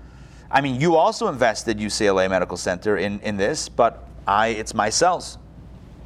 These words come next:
Um, what's interesting is, is that Jewish law might have a different take on it, because Jewish law does not believe that we own our bodies. We can own our house, but we don't own our, own our bodies. And thus,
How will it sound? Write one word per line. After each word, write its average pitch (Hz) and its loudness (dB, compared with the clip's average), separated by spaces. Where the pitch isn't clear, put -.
Um, 131 4
what's 131 -2
interesting 160 -4
is, 92 -6
is 110 0
that 117 4
Jewish 151 2
law 127 6
might 123 2
have 117 2
a 104 0
different 107 -6
take 98 0
on 101 0
it, 135 -6
because 107 -4
Jewish 123 -4
law 117 4
does 104 -4
not 117 2
believe 113 -2
that 104 0
we 101 -2
own 107 0
our 98 2
bodies. 87 -2
We 113 -2
can 127 2
own 110 6
our 92 4
house, 180 2
but 123 -2
we 113 2
don't 120 2
own 113 0
our, - -2
own 113 2
our 98 2
bodies. 123 0
And 117 -6
thus, 156 0